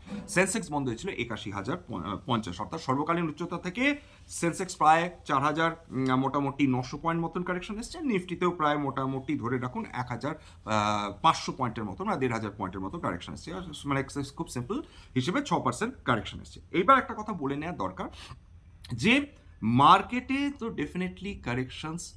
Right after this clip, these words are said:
চলবেই, মার্কেটে কারেকশন আসে, কিন্তু তার মাঝখানে যেটা হয় যে এই ধরনের কারেকশনসের মাঝখানে কিন্তু কিছু রিলিফ র্যালি আসে। রিলিফ র্যালি আসে মানে ধরুন যারা শর্ট করেছিলেন তারা এই সময় তারা শর্ট কভারিং করতে শুরু করে, ফলে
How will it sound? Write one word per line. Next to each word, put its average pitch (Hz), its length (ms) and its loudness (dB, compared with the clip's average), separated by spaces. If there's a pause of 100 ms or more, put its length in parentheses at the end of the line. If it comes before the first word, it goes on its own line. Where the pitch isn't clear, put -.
(160)
চলবেই, 160 540 4
মার্কেটে 107 480 -4
কারেকশন 107 380 -8
আসে, 87 240 -8
কিন্তু 220 200 -2
তার 123 320 6
মাঝখানে 139 600 2
যেটা 147 200 -2
হয় 98 300 -2 (300)
যে 110 160 2
এই 143 320 2
ধরনের 139 340 0 (120)
কারেকশনসের 123 600 -4
মাঝখানে 95 540 -2
কিন্তু 117 280 -4
কিছু 135 380 -6 (100)
রিলিফ 175 380 0
র্যালি 92 400 0
আসে। 85 200 -8
রিলিফ 180 260 2
র্যালি 170 380 -2
আসে 185 200 -4
মানে 190 180 -2
ধরুন 135 380 -4
যারা 131 200 -2
শর্ট 147 360 -4
করেছিলেন 156 420 -6 (360)
তারা 156 180 8
এই 160 260 2
সময় 160 300 -4
তারা 135 240 -2
শর্ট 127 380 -4
কভারিং 131 320 4
করতে - 260 -8
শুরু 170 220 -8
করে, 104 200 -6
ফলে 170 400 2